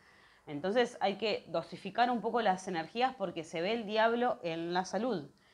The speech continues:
Y la salud con el diablo o son bajas pasiones, o es toxicidad, o son vicios, o problemas con alcohol, o problemas con drogas, o, mm, eh, s-, eh, cuestiones, ¿entendés? Todo lo que es baja pasión, pero,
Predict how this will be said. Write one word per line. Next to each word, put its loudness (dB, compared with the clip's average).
Y -4
la -2
salud 0
con -2
el 0
diablo 6
o 6
son -2
bajas 0
pasiones, 0
o 2
es -2
toxicidad, 4
o -2
son 0
vicios, 6
o 2
problemas -2
con -2
alcohol, 2
o 0
problemas -6
con -8
drogas, 0
o, -2
mm, -8
eh, -8
s-, -6
eh, -6
cuestiones, -4
¿entendés? 0
Todo 6
lo 8
que 4
es 4
baja 4
pasión, 2
pero, 0